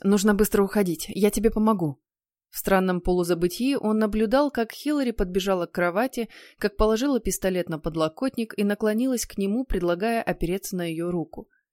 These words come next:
Человек, устроивший здесь цирк, был прав. Воспоминания обжигают не хуже раскаленных ножей. С этим стоит завязывать. С воспоминаниями и с людьми, вытирающими об тебя ноги.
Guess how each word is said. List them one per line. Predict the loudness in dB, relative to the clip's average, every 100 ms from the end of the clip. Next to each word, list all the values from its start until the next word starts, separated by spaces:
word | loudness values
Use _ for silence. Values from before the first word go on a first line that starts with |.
| _ -4
Человек, | 4 6 6 2 0
устроивший | -2 2 2 2 -2 -2
здесь | -2 -4 -4
цирк, | -4 -4 -4
был | 2 2
прав. | 2 0 0 -4 -20 _ _ _ -2
Воспоминания | 0 2 0 2 2 2 0 -2
обжигают | -4 -4 -2 0 0 0
не | -2 -4
хуже | -4 -2 0
раскаленных | -2 -2 -2 0 -2 -4 -6
ножей. | -6 -4 -4 -6 -8 -18 _ _ -4
С | -2
этим | 0 -2
стоит | -2 0 0
завязывать. | 0 -2 -4 -6 -10 -14 -18 _
С | -6 -2
воспоминаниями | -2 -2 -2 0 0 2 0 -2 -4
и | -4 -6
с | -2
людьми, | -4 -2 -2 -2
вытирающими | -2 -4 -2 -2 -4 -8 -8
об | -10 -10
тебя | -6 -4
ноги. | -4 -6 -8 -14